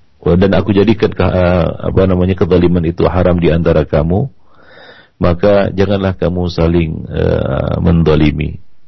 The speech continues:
Janganlah kamu saling mendolimi. Nah, termasuk sikap zalim kepada saudara adalah dengan, ya, apa namanya, dengan, eh, kita katakan perbuatan ghibah. Nah, perbuatan ghibah. Hendaknya kita bertobat dari,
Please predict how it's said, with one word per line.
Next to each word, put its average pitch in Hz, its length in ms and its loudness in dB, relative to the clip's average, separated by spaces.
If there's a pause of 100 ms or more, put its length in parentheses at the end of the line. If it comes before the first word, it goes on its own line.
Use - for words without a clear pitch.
Janganlah 87 400 0
kamu 78 320 -2
saling 78 400 0
mendolimi. 73 640 -2 (640)
Nah, 82 160 0
termasuk 107 400 0
sikap 107 240 -2
zalim 92 400 0
kepada 85 320 -2
saudara 85 560 -2
adalah 82 240 -2
dengan, 78 560 -2
ya, - 320 0
apa - 160 0
namanya, 82 480 -2
dengan, 78 640 -4
eh, 80 400 -4
kita 73 240 -4
katakan 76 560 -4
perbuatan 76 640 0
ghibah. 73 480 -2 (960)
Nah, 82 560 -2
perbuatan 78 480 2
ghibah. 76 480 0
Hendaknya 82 320 2
kita 90 160 0
bertobat 82 640 2
dari, 80 560 0